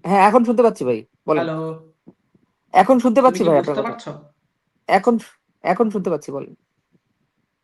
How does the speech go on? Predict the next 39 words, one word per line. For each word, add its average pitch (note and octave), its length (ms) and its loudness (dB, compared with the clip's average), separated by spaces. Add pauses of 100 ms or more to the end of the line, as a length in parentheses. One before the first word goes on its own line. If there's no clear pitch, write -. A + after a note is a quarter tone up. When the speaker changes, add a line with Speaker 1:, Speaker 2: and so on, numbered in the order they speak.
(140)
Speaker 2:
হ্যালো। E3 240 -6 (460)
Speaker 1:
এতক্ষণ G3 360 0
আমি A3+ 120 4
শু-, - 200 -20 (1300)
Speaker 2:
বললাম D#3 100 6
Speaker 1:
এতক্ষণ G#3+ 280 4
আমি A#3 120 4
Speaker 2:
ধরো G3+ 80 0
Speaker 1:
শুনতে A3 200 4
পাইনি G3+ 180 0
ভাই। D#3 200 0
Speaker 2:
একজনের, A#3 180 -2
একজনের G#3+ 300 -4
একটা A3+ 180 -6
নেতা G3 240 -6
আনতে A3 200 -4
পারো, G3 180 -6 (420)
আবার G3+ 260 0
গু-, - 280 -12
গুণা F#3+ 200 -4
করতে A3+ 260 -4
পারো, D3+ 260 -8
তো - 120 -20
তুমি A#3+ 220 -6
আদর্শ G3+ 360 -2
অনুগ্রহ, A3 340 -6
তাহলে G#3+ 240 -8
তোমাকে A3 280 -10
কেন A#3+ 260 -8
তোমার G#3+ 220 -10
প্রতি G#3+ 200 -14
অবিচার G#3+ 380 -2
করে G#3+ 160 -8
তো A3 100 -12
সংগঠনকে A3+ 560 -6
ধ্বংস F3 220 -8
করে G#3 200 -8
দেওয়া E3+ 220 -4
হলো, D3 160 -16